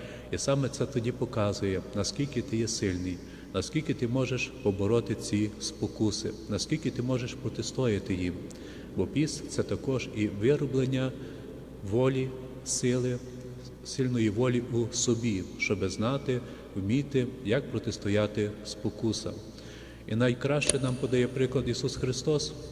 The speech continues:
Коли диявол приступив до нього і спокушав його, то Ісус Христос відповідав словами зі Святого Письма. Так само і ми в нашому житті, коли маємо якусь спокусу, також вчимося від Ісуса,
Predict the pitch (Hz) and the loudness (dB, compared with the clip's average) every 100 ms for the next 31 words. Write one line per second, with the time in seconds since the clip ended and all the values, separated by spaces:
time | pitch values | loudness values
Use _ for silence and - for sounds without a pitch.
0 | - 107 104 104 101 98 101 104 104 - | 0 4 4 4 0 2 4 6 4 0
1 | 101 - 101 104 98 104 110 107 98 95 | -2 0 2 2 2 2 2 2 -2 -6
2 | - 95 98 - 120 123 113 110 - - | -6 -4 -2 2 2 4 2 0 -4 -10
3 | - 98 95 156 135 127 120 - 135 120 | 2 4 4 2 -2 0 -2 2 0 0
4 | - - - - - 104 98 113 101 101 | -6 -10 -14 -14 0 0 2 2 4 4
5 | 123 135 139 - - - 104 95 110 123 | 2 2 -2 -8 -6 0 2 4 2 2
6 | 123 - - 92 92 - 92 104 92 98 | -4 -6 -8 -2 -2 0 0 2 4 2
7 | 104 - - - 98 - 98 90 82 - | -4 -8 -12 -4 -4 -2 -2 -2 -4 -10
8 | - - - - - 104 139 123 127 120 | -14 -16 -16 -12 -8 -4 -2 0 0 0
9 | 131 143 110 95 92 101 98 90 104 - | 2 2 2 0 0 2 0 0 -2 0
10 | 101 104 104 98 98 - - - 98 131 | 0 2 2 2 0 -2 -4 -4 -2 -2
11 | 139 - 117 - - - - - 113 - | -2 0 -2 -4 -12 -14 -14 -2 -2 2
12 | 101 87 - - - - - - 143 143 | 2 0 -2 -10 -14 -14 -16 -4 -2 0
13 | 123 127 113 113 - - 110 - 101 92 | 0 0 0 -2 -4 -6 -4 -2 -2 -2
14 | 95 | -6